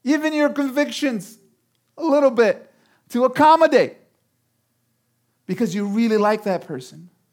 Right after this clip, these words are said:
Like the great poet from our generation, Connecticut-born Mister John Mayer said, "I want you so bad,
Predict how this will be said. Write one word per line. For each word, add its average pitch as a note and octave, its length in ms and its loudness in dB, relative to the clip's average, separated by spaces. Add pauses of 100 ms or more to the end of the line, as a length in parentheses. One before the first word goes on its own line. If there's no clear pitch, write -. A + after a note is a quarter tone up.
(1200)
Like G#3 160 0
the A3+ 80 -2
great F#3+ 300 -2
poet A3+ 360 4 (2250)
from G3 520 -4
our G3 160 0
generation, G3+ 640 -4 (760)
Connecticut-born F3 960 -4
Mister F#3 240 -6
John F#3 300 -4
Mayer F3 400 -6 (1040)
said, E3 420 -4 (1500)
"I D3 100 -4
want G#3 240 -2
you G3+ 60 -4
so A3+ 300 0
bad, D#3+ 460 0